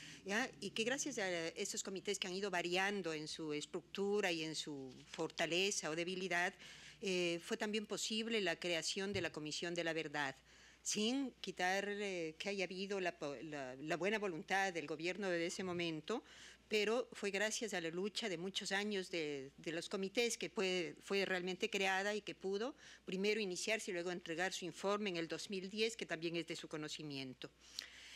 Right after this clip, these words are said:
Eh, yo me centraría más bien en la cuestión de los problemas que estamos viviendo desde entonces. Y, como ha dicho, ¿no es cierto?, tenemos problemas graves, o sea, nosotros, nosotros lo que estamos buscando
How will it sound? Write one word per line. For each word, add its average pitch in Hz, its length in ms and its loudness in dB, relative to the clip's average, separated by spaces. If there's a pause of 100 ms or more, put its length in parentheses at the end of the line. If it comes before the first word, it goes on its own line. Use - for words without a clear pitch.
(160)
Eh, 208 440 4
yo 285 140 -2
me 349 100 4
centraría 220 640 0
más 208 240 0
bien 202 400 -2 (160)
en 175 120 -2
la 175 80 -2
cuestión 214 360 -4
de 208 80 0
los 175 180 -2
problemas 202 540 0
que 180 80 -2
estamos 196 280 -2
viviendo 185 380 0
desde 180 220 -2
entonces. 247 760 0 (440)
Y, 247 420 2
como 190 140 0
ha - 20 2
dicho, 233 220 0
¿no 233 80 0
es - 40 0
cierto?, 226 280 2
tenemos 214 340 0
problemas 220 540 2
graves, 226 320 2
o 196 80 -2
sea, 214 280 2 (100)
nosotros, 220 840 0
nosotros 196 840 0
lo 156 160 -6
que - 60 -10
estamos 190 340 -2
buscando 180 640 0